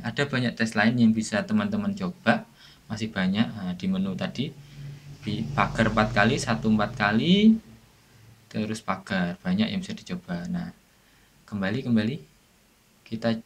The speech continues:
kembali lagi, kita ke menu home awal, kita coba tes yang lain, ada juga pa-, call lagi, pagar empat kali, lalu nol, empat kali pagar. Nah,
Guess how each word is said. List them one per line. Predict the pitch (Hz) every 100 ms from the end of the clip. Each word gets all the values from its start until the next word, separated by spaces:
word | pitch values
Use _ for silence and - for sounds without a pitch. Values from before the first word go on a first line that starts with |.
| _ _
kembali | 117 110 101
lagi, | 104 104 127 139
kita | 113 113 113
ke |
menu | 110 110 107
home | 110 110
awal, | 104 120 -
kita | 107 120
coba | 117 113 110
tes | 117 113 113
yang |
lain, | 110 110 - -
ada | -
juga | 110 113 131 - _ -
pa-, | 104 104 _ _ _ _ -
call | 117 110
lagi, | 107 104 135 170 220 - - - _ -
pagar | 107 104 _ - 117 113 - - _ _ _ _ _ 113
empat | 107 110
kali, | 110 104 104 113 151 180 202 185 - - 123
lalu | 104 101 104 107 113 110
nol, | 110 117 143 - - _ _ _ _ 113
empat | 107 107 -
kali | 107 127
pagar. | 101 98 - 196 90 - _ -
Nah, | 95